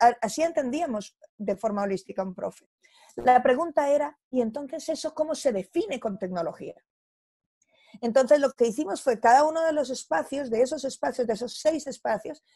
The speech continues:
empezamos a pensar cómo se redefinía con tecnología, no solo de manera instrumental.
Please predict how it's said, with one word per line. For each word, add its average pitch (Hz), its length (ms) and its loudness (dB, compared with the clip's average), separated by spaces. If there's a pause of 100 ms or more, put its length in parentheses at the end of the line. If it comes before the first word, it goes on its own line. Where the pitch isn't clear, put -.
(160)
empezamos 262 480 0
a 311 60 4
pensar 269 280 -4
cómo 359 160 -10
se 294 120 -8
redefinía 233 500 -4
con 240 160 -6
tecnología, 220 640 -4
no 254 120 -6
solo 320 280 2
de 240 80 -2
manera 196 260 -2
instrumental. 202 640 -4